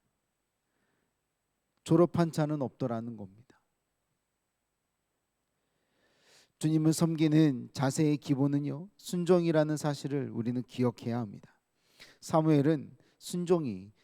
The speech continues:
제사보다 낫다고 말하는 겁니다. 오늘 우리가 드리는 예배보다 하나님의 말씀에 순종하는 것이 더 귀할 수 있-, 있다라는 겁니다.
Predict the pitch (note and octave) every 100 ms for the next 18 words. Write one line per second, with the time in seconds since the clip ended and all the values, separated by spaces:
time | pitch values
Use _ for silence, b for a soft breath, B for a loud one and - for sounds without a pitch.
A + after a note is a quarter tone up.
0 | _ - G#2+ C3 A#2+ A2 A2+ G#2 A2+ _
1 | G#2+ G2+ - A2 A2+ F#2+ G2+ G#2 A2 G#2+
2 | G2 - _ _ b b b D3 D3+ D#3+
3 | C#3 C#3 C#3+ C#3 B2+ C3 A#2+ G#2 A#2+ G#2+
4 | A2 G#2+ G2+ - B - F3 F3 E3+ E3
5 | C3 A#2 - C#3 C3+ E3 D3+ D#3 D3+ D3+
6 | D3+ C3 A2 F3 C#3+ C3 _ _ _ _
7 | _ _ - D#3+ - - - C3 C3+ C3
8 | _ _ _ - A#2 - - A2 - A2+
9 | G#2+ A#2 A#2+ F#2+ - _